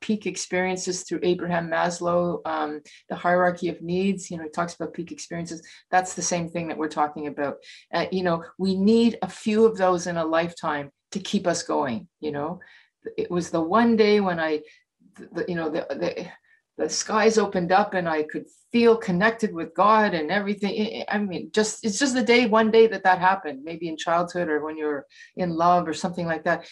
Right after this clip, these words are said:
And you remember that, and that gets you through the hard times. And, um, well, that's, yeah, that's, uh, we need that. So we have to build that in.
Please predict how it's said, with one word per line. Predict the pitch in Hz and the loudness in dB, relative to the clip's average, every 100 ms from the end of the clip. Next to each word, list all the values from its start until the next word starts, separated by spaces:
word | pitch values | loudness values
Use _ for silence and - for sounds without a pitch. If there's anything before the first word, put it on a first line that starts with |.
| _ | _
And | 214 226 | 2 4
you | 240 | 4
remember | 254 277 311 254 | 4 4 4 0
that, | 156 127 - _ | 0 -2 -10 _
and | 180 196 | -4 0
that | 214 | 2
gets | 226 220 - | 2 2 0
you | 208 | -4
through | - 247 247 185 190 - _ | -2 2 4 2 -2 -14 _
the | 180 | -2
hard | 214 220 220 | 2 2 0
times. | 156 123 104 - _ _ _ _ 180 | -6 -8 -10 -18 _ _ _ _ -2
And, | 180 175 165 | 0 0 2
um, | 165 156 151 _ _ _ _ _ _ _ _ _ _ _ _ | 0 0 -6 _ _ _ _ _ _ _ _ _ _ _ _
well, | 165 160 - _ _ - | -10 -10 -12 _ _ -2
that's, | 165 - - - _ _ | -2 -2 -14 -14 _ _
yeah, | 165 208 175 - | 0 0 -2 -2
that's, | 170 170 - | -4 -2 2
uh, | 170 160 - - | 2 2 -4 -10
we | - 202 | -2 2
need | 196 202 190 | 4 4 4
that. | 143 113 - | 0 0 -6
So | - 180 | -6 -2
we | 185 | 0
have | 214 | 2
to | 196 | 2
build | 190 190 | 4 4
that | 185 165 | 4 2
in. | 151 139 107 | 2 -2 -6